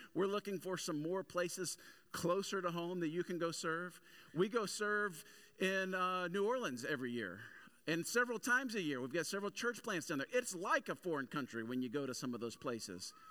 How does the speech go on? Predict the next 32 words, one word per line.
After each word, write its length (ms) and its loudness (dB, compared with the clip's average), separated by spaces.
This 200 2
is 100 -2
how 240 2
we 240 0
serve. 500 0
We 100 -2
serve 440 -2
the 100 -2
world. 600 -2
And 160 0
this, 400 -2
there's 200 4
just 320 0
something 460 0
about 280 -2
serving 800 -2
that 140 2
realigns 880 0
our 200 -2
heart 400 -4
with 120 -6
the 120 -4
heart 240 -4
of 80 -8
Jesus. 720 -8
He 160 0
said 320 -4
very 240 0
clearly 420 -2
that 60 -6
he 120 -2
came 360 -4